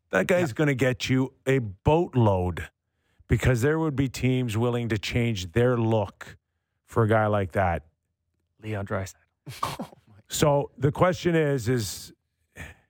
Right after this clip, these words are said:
Speaker 1: I, I'm, I'm not sure where I feel about if, if I had to pick Willie or,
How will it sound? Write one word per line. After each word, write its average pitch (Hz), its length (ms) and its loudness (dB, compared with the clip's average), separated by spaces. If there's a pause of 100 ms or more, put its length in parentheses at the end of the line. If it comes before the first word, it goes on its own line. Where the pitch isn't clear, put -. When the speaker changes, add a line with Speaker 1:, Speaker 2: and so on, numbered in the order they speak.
(180)
Speaker 1:
I, 151 160 0
I'm, 165 200 -2 (340)
I'm 143 80 2
not 160 160 2
sure 151 180 0
where 139 180 0
I 127 100 -2
feel 123 320 0
about 104 380 0 (720)
if, - 260 0
if 98 120 0
I 120 80 6
had 117 120 -2
to 110 80 -4
pick 113 320 -2
Willie 110 400 0
or, 101 400 -2